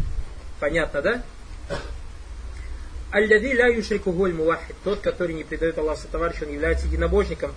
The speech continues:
«Сара индана лязимун ва хуа анна ман лям яшрик ай, ай, айя нау мин анваи ширк, фа иннаху ма тарака ширк илля ви таухиде». Отсюда следует, шейх говорит,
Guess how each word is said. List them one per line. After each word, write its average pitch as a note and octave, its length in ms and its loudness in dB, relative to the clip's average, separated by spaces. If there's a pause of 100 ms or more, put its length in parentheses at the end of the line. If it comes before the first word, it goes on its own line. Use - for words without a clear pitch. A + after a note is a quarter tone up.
(320)
«Сара F#3+ 380 4
индана F3 340 2
лязимун F3 600 2
ва D#3 120 2
хуа F3 300 2
анна E3+ 220 -2
ман D#3+ 200 -2
лям E3+ 280 0
яшрик E3 520 0
ай, D#3+ 260 -6
ай, E3+ 280 -2 (100)
айя F#3 240 0
нау F3 180 2
мин D#3+ 140 -2
анваи E3 320 6
ширк, - 300 2 (400)
фа E3 120 4
иннаху F3 300 2
ма F3 260 2
тарака E3 380 2
ширк G3 300 2 (340)
илля E3+ 300 6
ви D3+ 100 4
таухиде». D#3+ 640 10 (260)
Отсюда G3+ 400 8
следует, F3 540 6 (360)
шейх D#3 160 4
говорит, D#3 360 4